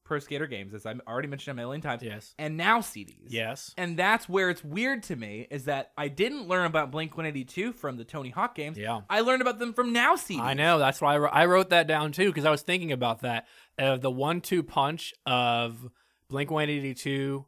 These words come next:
Speaker 2: The Rock Show, and Sum forty-one, uh, Fat Lip on
Speaker 1: Uh-huh.
Speaker 2: that Now eight C D
Speaker 1: Oh, yeah.
Speaker 2: is like, you know, it's funny because when I think about those Now C Ds, like, those are the songs and that is the stuff I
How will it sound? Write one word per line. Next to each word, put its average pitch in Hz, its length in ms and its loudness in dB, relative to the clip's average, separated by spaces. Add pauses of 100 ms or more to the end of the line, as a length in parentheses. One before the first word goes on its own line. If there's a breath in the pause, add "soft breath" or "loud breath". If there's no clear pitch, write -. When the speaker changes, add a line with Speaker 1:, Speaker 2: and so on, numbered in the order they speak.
(160)
Speaker 2:
The 120 260 -2
Rock 120 300 0
Show, 170 480 0 (340 soft breath)
and 131 400 -6
Sum 147 300 0
forty-one, 139 840 -4 (180)
uh, 117 200 -4
Fat 123 360 -6
Lip 165 280 -2 (100)
on 143 240 2
Speaker 1:
Uh-huh. 123 120 2
Speaker 2:
that 139 260 6
Now 131 320 0
eight 139 260 -4
C 175 160 -2
D 180 300 0
Speaker 1:
Oh, 120 40 -6
yeah. 98 320 -10
Speaker 2:
is 156 220 2
like, 147 480 2 (1000)
you 170 80 0
know, 175 240 6
it's 175 200 2
funny 254 200 6
because 160 360 0
when 147 160 0
I 147 100 2
think 151 220 -4
about 127 220 -2
those 117 180 -6
Now 120 180 -4
C 120 160 -8
Ds, 101 240 -12
like, 107 340 -12
those 156 280 0
are 175 60 0
the 151 80 0
songs 135 540 -2
and 123 140 -8
that 117 320 -8
is 127 160 -8
the 127 80 -10
stuff 127 260 -8
I 123 220 -4